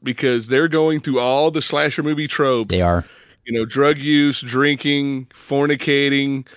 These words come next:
Speaker 1: you know, just being a terrible person. All of those are punishable by death, which
Speaker 2: Yeah.
Speaker 1: was kinda what the Scream rules were when that movie <laughs> came out.
Speaker 2: Right.
Speaker 1: But, uh, you know, written a little bit, uh, more professionally.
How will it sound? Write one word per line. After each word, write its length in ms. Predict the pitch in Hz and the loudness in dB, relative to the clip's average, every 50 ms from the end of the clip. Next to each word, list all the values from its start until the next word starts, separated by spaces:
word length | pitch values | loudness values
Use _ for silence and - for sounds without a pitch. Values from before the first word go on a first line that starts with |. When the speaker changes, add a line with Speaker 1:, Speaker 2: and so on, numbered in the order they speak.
| - - - _ _ _ - | -20 -20 -20 _ _ _ -6
Speaker 1:
you 100 | 127 120 | -4 -2
know, 260 | 117 110 110 107 110 | -2 -2 -2 -4 -6
just 180 | 117 123 123 110 | -6 -8 -6 -2
being 160 | 135 139 135 131 | -2 0 0 0
a 40 | 123 | -2
terrible 380 | - 151 135 135 135 131 131 | 0 0 0 0 0 -2 -2
person. 520 | 113 143 135 139 139 - 156 151 147 143 - - | -2 0 0 0 0 0 -4 -4 -4 -6 -8 -6
All 220 | 123 123 131 139 139 | -4 0 0 0 0
of 80 | 131 | 0
those 260 | 135 135 135 139 123 123 | 0 0 0 0 -2 -4
are 60 | 113 | -6
punishable 520 | 95 - 139 123 131 127 - 127 131 131 | -4 -4 -4 -2 -2 -4 -4 -6 -6 -4
by 160 | 120 123 117 117 | -2 0 -2 -2
death, 420 | 113 117 117 110 107 101 - - | 0 0 0 0 0 -2 -4 -8
which 280 | 127 123 127 123 - - | -6 -4 -4 -4 -4 -6
Speaker 2:
Yeah. 40 | - - _ _ _ _ _ - | -10 -12 _ _ _ _ _ -8
Speaker 1:
was 160 | 135 123 - | -8 -8 -4
kinda 280 | - 156 151 147 147 | -2 -2 -2 0 0
what 220 | 135 131 131 127 - _ _ _ | 0 0 -2 -2 -4 _ _ _
the 80 | - 120 | -14 -10
Scream 440 | - - - 151 156 165 160 151 | -8 -6 -2 0 0 0 0 0
rules 320 | 135 127 120 120 117 110 113 | 0 0 0 -2 -2 -4 -4
were 460 | 113 117 117 113 113 113 113 107 - _ _ _ _ _ _ _ _ _ _ | -4 -2 -2 -2 -2 -4 -6 -8 -10 _ _ _ _ _ _ _ _ _ _
when 140 | 131 123 127 | -4 -2 0
that 160 | 139 156 156 | 0 0 0
movie 220 | 139 123 117 120 117 | -2 -4 -6 -6 -8
<laughs> 0 | |
came 340 | - - - 170 135 123 - - | -10 -6 -4 -4 -4 -4 -2 -2
out. 240 | 156 127 131 131 - | 0 0 0 -2 -4
Speaker 2:
Right. 260 | - 80 80 78 82 87 - - - _ _ _ _ _ _ _ _ _ _ | -6 -6 -4 -4 -6 -8 -10 -16 -20 _ _ _ _ _ _ _ _ _ _
Speaker 1:
But, 300 | 139 170 180 170 156 147 | 0 0 0 0 0 0
uh, 160 | 180 175 170 - | 0 0 0 0
you 120 | 196 185 165 | -2 -2 0
know, 140 | 143 127 | 0 0
written 340 | 117 123 143 156 147 131 120 | 0 0 0 -2 -2 -2 -4
a 40 | 120 | -4
little 180 | 123 123 123 123 | -4 -2 -4 -2
bit, 200 | 123 127 120 - _ _ _ _ _ _ _ _ _ _ _ _ _ _ - | -2 -2 -4 -4 _ _ _ _ _ _ _ _ _ _ _ _ _ _ -12
uh, 180 | 110 104 104 | -10 -10 -8
more 160 | 101 110 110 104 | -6 -8 -8 -8
professionally. 840 | - - - _ _ 117 113 - - 127 120 123 127 123 123 123 | -10 -14 -18 _ _ -8 -6 -6 -8 -10 -10 -8 -8 -10 -10 -12